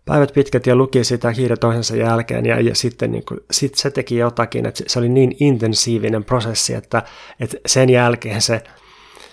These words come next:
se, tota, Proustin voima tai Proustin kyky oli jotenkin mennyt,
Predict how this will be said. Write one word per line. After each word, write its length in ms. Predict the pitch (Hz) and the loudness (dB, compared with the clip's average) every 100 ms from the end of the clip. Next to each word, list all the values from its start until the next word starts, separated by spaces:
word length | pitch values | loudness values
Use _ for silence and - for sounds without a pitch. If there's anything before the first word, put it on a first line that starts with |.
| - - - _ - | -20 -20 -20 _ -6
se, 240 | - 113 | -2 -2
tota, 580 | 110 107 - 110 110 107 - _ _ - - _ - | -2 -4 0 0 2 -2 -6 _ _ -20 -20 _ 2
Proustin 840 | 135 139 - - 123 113 110 107 | 4 6 2 -2 0 2 2 2
voima 460 | 120 123 120 110 107 | 4 6 6 4 2
tai 180 | 110 107 | 0 -2
Proustin 500 | 120 120 - 110 101 | -2 -6 -4 -6 -4
kyky 340 | 117 117 107 | -6 -2 -2
oli 260 | 113 107 107 | -2 -4 -4
jotenkin 420 | 107 113 104 110 | -6 -8 -8 -6
mennyt, 500 | 110 110 104 104 101 | -4 -4 -4 -4 -6